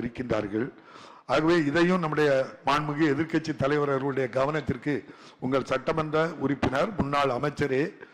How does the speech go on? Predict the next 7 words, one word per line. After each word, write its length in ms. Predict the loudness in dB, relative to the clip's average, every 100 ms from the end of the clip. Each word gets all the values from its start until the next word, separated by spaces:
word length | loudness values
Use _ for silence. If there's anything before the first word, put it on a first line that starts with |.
| _
என்ன 260 | -4 -2 -2
சொல்லியிருக்கிறார் 720 | -2 -2 -2 -4 -2 0 0 -2
என்பதை 280 | -2 -2
உங்களுக்கு 400 | -2 0 -2 -2
பதிலாக 520 | -2 0 0 -2 -4 -4 -8 -10 -20 -20 -10 -2
நான் 200 | -2 0
தருகின்றேன். 520 | 0 0 0 0